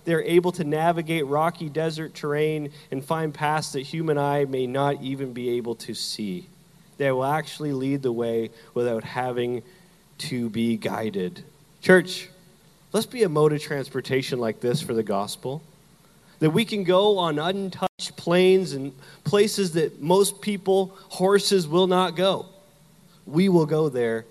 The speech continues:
and we will share, and we will love, and we will bring the gospel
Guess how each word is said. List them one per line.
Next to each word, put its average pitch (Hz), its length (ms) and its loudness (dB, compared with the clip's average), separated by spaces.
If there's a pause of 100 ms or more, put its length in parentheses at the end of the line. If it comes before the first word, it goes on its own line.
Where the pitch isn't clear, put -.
(280)
and 143 120 -2
we 151 140 0
will 147 140 0
share, 139 420 0
and 131 160 -4
we 139 100 -2
will 127 220 -2
love, 131 360 2
and 120 140 -4
we 131 140 -4
will 120 240 -4 (420)
bring 127 540 0
the 120 140 -4
gospel 120 840 -2